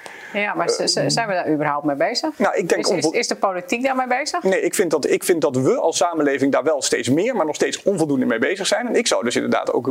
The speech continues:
Speaker 2: willen dat de vragen worden gesteld langs de lijn van: bevorderen we met deze technologie de
Speaker 1: Ja.
Speaker 2: relatie tussen mensen?
Speaker 1: Ja.
Speaker 2: Bevorderen we de relatie tussen de mens en de planeet? Of
Speaker 1: Ja.
Speaker 2: zijn we hiermee dingen die uniek menselijk zijn eigenlijk aan het uitfaseren? Want dan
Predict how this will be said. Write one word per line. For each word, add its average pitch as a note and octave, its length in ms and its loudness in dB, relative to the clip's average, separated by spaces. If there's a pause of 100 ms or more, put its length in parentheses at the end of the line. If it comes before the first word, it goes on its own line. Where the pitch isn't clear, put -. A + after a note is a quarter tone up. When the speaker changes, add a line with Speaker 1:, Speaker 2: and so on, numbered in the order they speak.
Speaker 2:
willen C3+ 300 0
dat D3 120 0
de B2 80 -2
vragen C#3+ 340 0
worden A#2+ 220 -2
gesteld A#2 360 -2
langs B2+ 220 0
de C3 80 -2
lijn B2 260 -2
van: C3+ 180 -2 (580)
bevorderen D3 720 2
we C3+ 60 -2
met C3 180 -2
deze D3+ 260 2
technologie D3 680 0
de D#3+ 160 4
Speaker 1:
Ja. F#3 60 2
Speaker 2:
relatie F3+ 360 0
tussen D#3+ 260 2
mensen? D#3 320 -2 (260)
Speaker 1:
Ja. F#3 280 -2 (160)
Speaker 2:
Bevorderen D#3 460 2
we D#3 100 0
de D3+ 120 2
relatie C#3+ 400 2
tussen C#3+ 260 2
de C3+ 60 4
mens C#3 240 0
en C#3 80 2
de C3 60 2
planeet? C#3+ 460 0 (320)
Of G#3 160 4
Speaker 1:
Ja. E3 200 -6
Speaker 2:
zijn F#3+ 240 2
we F#3 80 2
hiermee E3 480 2
dingen C#3+ 380 0
die C#3+ 180 0
uniek C#3+ 320 2
menselijk D#3 440 2
zijn B2 240 0
eigenlijk - 280 -2
aan C3 160 0
het E3 180 -4
uitfaseren? - 760 0
Want F#3 140 -4 (300)
dan A3+ 340 0